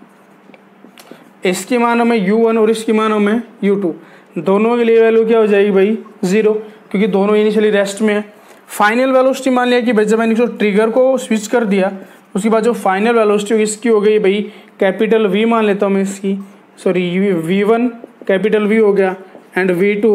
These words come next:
small V हो गया, दोनों मान लिए। अब क्या करना है भाई, इसकी वेलोसिटी निकालनी है कि bullet को fire करने के बाद, जैसे मान लो कि bullet को बता दिया भाई bullet गई है twenty meter या thirty meter या hundred meter per second की speed से,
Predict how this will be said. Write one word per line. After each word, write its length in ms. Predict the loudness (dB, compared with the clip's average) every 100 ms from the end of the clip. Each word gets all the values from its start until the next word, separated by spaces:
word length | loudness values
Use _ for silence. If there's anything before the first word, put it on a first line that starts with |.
| 2 -4 -14
small 420 | -6 -2 0 0
V 120 | 2
हो 160 | 2 0
गया, 120 | -4 -10 -18 -8 -2
दोनों 200 | 0 0
मान 180 | 0
लिए। 300 | 2 0 -2 -8 -20 -20 -6
अब 200 | -4 -2
क्या 120 | 0 0
करना 140 | 2
है 60 | 2
भाई, 100 | 0
इसकी 200 | 0 0
वेलोसिटी 440 | 0 0 -2 -2
निकालनी 340 | 0 0 0 -2
है 60 |
कि 80 | -2
bullet 260 | 0 0 0
को 120 | -2
fire 320 | -2 -2 -2
करने 300 | -2 -2 0
के 100 | 0
बाद, 340 | 0 -2 -4 -12 -20 -16 -4
जैसे 140 | 0 2
मान 200 | 2 0
लो 80 |
कि 60 | 0
bullet 260 | 0 0 0
को 80 | 0
बता 200 | 0 0
दिया 120 | 0
भाई 120 | -2
bullet 240 | 0 0 0
गई 200 | 0 0
है 100 | -2
twenty 320 | -2 -2 0
meter 260 | -2 -2 0
या 100 | 0
thirty 240 | -2 -2
meter 220 | -2 0 0
या 160 | 0
hundred 240 | 0 -2 -2
meter 220 | -2 -2
per 160 | -4
second 240 | -4 -4 -2
की 80 | -4
speed 260 | -4 -4
से, 180 | -2